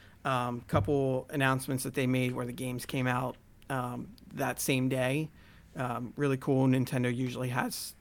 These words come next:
stuff like that, so, um, this was no different. But,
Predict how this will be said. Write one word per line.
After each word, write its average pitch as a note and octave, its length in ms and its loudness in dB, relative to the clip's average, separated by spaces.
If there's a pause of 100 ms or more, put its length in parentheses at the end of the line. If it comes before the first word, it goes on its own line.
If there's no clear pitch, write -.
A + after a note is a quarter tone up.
(120)
stuff - 280 -2
like C3 160 -2
that, B2 260 -4
so, C3 400 -6 (200)
um, C3+ 240 -4
this C#3 160 -4
was C3+ 120 -6
no C3 100 -2
different. B2+ 320 -4
But, C3 160 -4